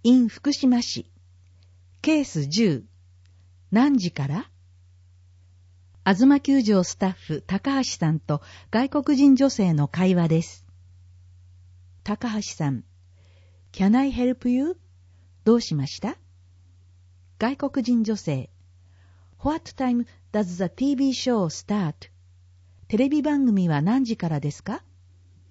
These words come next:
高橋さん。It starts at three P M tomorrow。明日の三時からですよ。外国人女性。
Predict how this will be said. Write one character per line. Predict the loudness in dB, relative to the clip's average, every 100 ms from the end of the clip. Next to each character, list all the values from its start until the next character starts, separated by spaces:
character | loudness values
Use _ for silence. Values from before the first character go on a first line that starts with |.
| _ _ _ _ -10
高 | -6 -6 -6
橋 |
さ | -8 -6 -4
ん。 | -4 -8 _ _ _ _ _ _ _ _ -4
It | -4 -6 -16
starts | -6 -4 -4 -8 -18 -20 _
at | -4 -4
three | -8 -4 -2 -2 -2
P | 0 2 2
M | 0 -2 -6
tomorrow。 | 0 2 2 0 -2 -4 -12 _ _ _ _ _ _ _ -8
明 | -6
日 | -2
の | -2 -2
三 | -2 -4
時 | -4 -4
か | -4
ら | -4
で | -6
す | -6 -6
よ。 | -6 -10 _ _ _ _ _ _ _ _ _ _ _
外 | -4 0
国 | 0 0 0
人 | 2 2
女 | 0
性。 | -4 -4 -6 -8